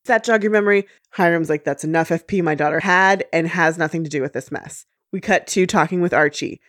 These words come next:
"Did you speak with Jughead at the night of the party?" "You don't have to answer that, Archie." That's Mary. And F P's like, "You keep saying that. In the last twenty questions before, Mary." And, like, Mary just keeps lawyering him. So, like, F P's getting frustrated.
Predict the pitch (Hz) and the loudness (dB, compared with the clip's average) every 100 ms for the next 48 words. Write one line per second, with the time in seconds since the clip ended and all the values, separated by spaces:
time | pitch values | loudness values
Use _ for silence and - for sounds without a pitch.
0 | _ - 226 269 285 233 220 254 226 226 | _ -4 0 2 2 2 2 2 2 4
1 | 214 202 196 _ _ - 180 202 202 190 | 4 2 -2 _ _ -6 -2 2 4 4
2 | 180 - 190 180 180 180 - _ - 139 | 2 2 2 4 4 0 -4 _ -18 -4
3 | 135 143 151 - - 208 208 185 131 131 | -2 -2 -2 -4 0 0 0 0 0 0
4 | 131 - 143 151 - _ _ 151 143 165 | -2 -2 -2 -2 -4 _ _ -10 -6 -2
5 | 175 170 156 156 151 147 151 160 _ _ | 0 2 4 4 2 2 -2 -6 _ _
6 | - 139 131 147 - 160 160 180 226 311 | -8 -8 -4 -4 -2 -2 0 0 0 0
7 | 320 - 320 277 262 240 190 202 240 240 | -2 0 0 2 2 0 2 2 2 0
8 | - 277 262 262 254 226 240 - 269 233 | 0 0 2 0 0 -2 -2 0 0 2
9 | 190 170 160 160 156 113 151 143 151 151 | 2 2 4 4 4 2 -2 -6 -4 -4
10 | 147 170 160 160 156 156 - 156 156 156 | -2 2 2 2 0 -4 -6 -6 -2 -2
11 | 156 156 160 160 165 165 170 175 156 151 | 0 0 0 2 0 0 0 0 0 0
12 | 151 156 - _ _ - 160 156 151 151 | -2 -6 -12 _ _ -2 0 0 0 -2
13 | 151 180 165 165 160 151 151 147 - 156 | 0 -2 0 2 2 0 0 0 2 2
14 | 147 143 | 2 0